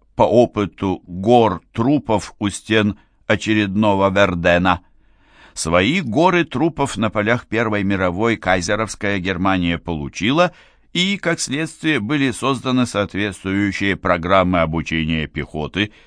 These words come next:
и появились получившие опыт таких действий командиры. Красной армии для создания жизнеспособной системы действий штурмовых групп потребовался тысяча девятьсот сорок второй год.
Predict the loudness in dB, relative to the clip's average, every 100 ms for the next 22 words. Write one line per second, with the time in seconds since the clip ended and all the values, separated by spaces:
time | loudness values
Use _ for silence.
0 | _ _ -2 0 2 2 2 2 2 0
1 | -12 _ 0 2 0 -2 -2 0 0 2
2 | 0 -2 -4 -6 -4 -4 -2 -2 -2 -4
3 | -4 -4 -4 _ -4 0 0 -2 -2 0
4 | 0 -4 _ _ _ _ _ -20 -8 2
5 | 4 4 2 2 4 4 2 0 2 -2
6 | 0 -4 0 0 0 0 0 0 0 -2
7 | -2 -6 -4 -2 0 0 -4 -6 -4 0
8 | 0 0 -2 -2 -2 -4 -2 -4 0 0
9 | 0 0 -2 -2 -2 -4 -12 -20 -20 -20
10 | -20 -10 -2 -2 0 0 2 2 2 2
11 | 0 0 -4 _ _ 0 0 0 -2 -2
12 | -2 -2 -4 0 0 2 0 0 0 -4
13 | -4 -2 -2 -4 -6 -8